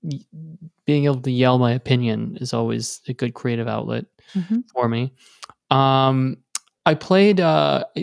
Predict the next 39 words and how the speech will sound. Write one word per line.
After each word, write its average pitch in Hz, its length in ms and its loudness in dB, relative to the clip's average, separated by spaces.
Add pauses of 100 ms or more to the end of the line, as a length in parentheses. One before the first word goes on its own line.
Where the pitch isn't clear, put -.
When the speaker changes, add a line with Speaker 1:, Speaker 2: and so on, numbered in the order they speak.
(160)
Speaker 1:
over 165 360 0
when 156 140 0
it 156 60 0
was 135 200 0
warm, 127 460 0
it's, - 280 -10
we're 123 120 -2 (380)
kind 120 180 -6
of 113 180 -8 (100)
done 120 260 0
for 120 120 -10
the 113 80 -4
season, 120 400 -6
but, 123 200 -4 (560)
uh, 120 240 -4
over 151 260 2
the 143 80 -2
summer, 139 440 -2
I - 100 -8
played 143 260 -6
a 139 80 -4
bit 131 200 -4
of 127 160 -6
pickleball, 123 720 -2 (500)
Speaker 2:
Did 190 200 -4
you 190 80 0
Speaker 1:
which 180 60 4
Speaker 2:
think 180 200 -8 (120)
pickleball 180 320 -6
was 185 140 -10
creative? 202 460 -8 (320)
Speaker 1:
It 294 220 0
certainly 269 420 2
can 190 260 4
be. 147 260 2
Uh, 143 440 4
we 147 60 2
played 156 320 2
doubles. 135 580 2